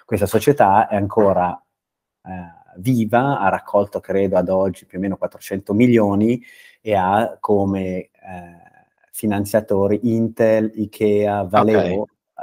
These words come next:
Speaker 2: Ok,
Speaker 1: e
Speaker 2: roba, roba
Speaker 1: molti
Speaker 2: grossa.
Speaker 1: clienti di cui non posso dire il,
Speaker 2: Ok,
Speaker 1: il nome.
Speaker 2: ok.
Speaker 1: Per
Speaker 2: E tu
Speaker 1: cui,
Speaker 2: lì come,
Speaker 1: diciamo
Speaker 2: come, come, come, come avevi gestito? In che fase eri subentrato?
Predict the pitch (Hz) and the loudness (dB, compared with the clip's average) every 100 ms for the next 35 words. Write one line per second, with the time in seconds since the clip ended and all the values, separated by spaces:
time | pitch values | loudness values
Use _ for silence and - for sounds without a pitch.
0 | - 98 - - 117 110 113 120 117 110 | -12 -14 -12 -6 -2 2 2 2 0 0
1 | 113 117 147 131 139 131 127 139 123 120 | 2 2 0 4 4 4 4 0 0 0
2 | 113 110 107 101 104 95 98 98 98 98 | -2 -4 -4 -4 -4 -4 -2 -2 -4 -6
3 | - 110 90 87 87 98 - 90 - - | -4 0 2 0 -4 -10 -10 -12 -4 2
4 | 151 139 139 135 131 127 - 139 131 - | 4 6 6 6 4 6 4 2 -2 -6
5 | _ - 143 131 156 151 139 - 151 139 | _ -8 -8 -4 -2 -2 -2 -4 -2 -2
6 | 120 117 110 104 110 - 98 101 - - | -4 -6 -6 -8 -10 -10 -8 -8 -4 0
7 | 98 92 98 95 92 92 90 90 90 95 | 0 0 -2 0 -2 -4 -4 -4 -4 -6
8 | 95 95 95 87 87 - 90 | -8 -8 -8 -2 -4 -4 -10